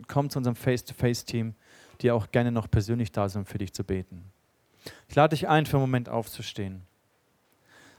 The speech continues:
Lass uns noch eine Zeit nehmen, wo wir vor Gott kommen und sagen, "Gott, hier ist mein Herz." Wo wir ihm danken für diese Liebe, die wir empfangen haben und wo wir aber auch gleichzeitig beten, "Gott, nimm diese Gleichgültigkeit weg.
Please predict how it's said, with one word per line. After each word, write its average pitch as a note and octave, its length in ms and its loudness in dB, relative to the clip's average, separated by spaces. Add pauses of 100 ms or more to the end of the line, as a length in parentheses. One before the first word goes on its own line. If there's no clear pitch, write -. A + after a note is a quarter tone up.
Lass C3+ 180 2
uns C#3 160 0
noch C3+ 100 2
eine B2 140 -2
Zeit C#3 320 4
nehmen, C3 180 2
wo A#2+ 140 2
wir B2 280 4
vor B2 200 -4
Gott A#2 220 0
kommen A2 220 -2
und G#2 100 -2
sagen, A2+ 260 0
"Gott, C#3 220 -2
hier D3 140 0
ist C3+ 140 -4
mein C#3 180 0
Herz." B2 540 -4 (1160)
Wo B2 140 4
wir C3 100 8
ihm B2+ 140 2
danken D#3+ 500 2
für - 260 0
diese B2 380 2 (600)
Liebe, D3+ 460 6
die C3 140 0
wir B2 80 4
empfangen C3+ 480 0
haben C3+ 300 -2 (1120)
und A2+ 160 -2
wo A#2 100 6
wir B2 120 6
aber A#2+ 140 6
auch A2 120 2
gleichzeitig A#2+ 420 4
beten, B2 320 2
"Gott, B2 240 0
nimm A#2+ 120 0
diese G#2+ 180 -4
Gleichgültigkeit A2 880 -4
weg. A2 260 -6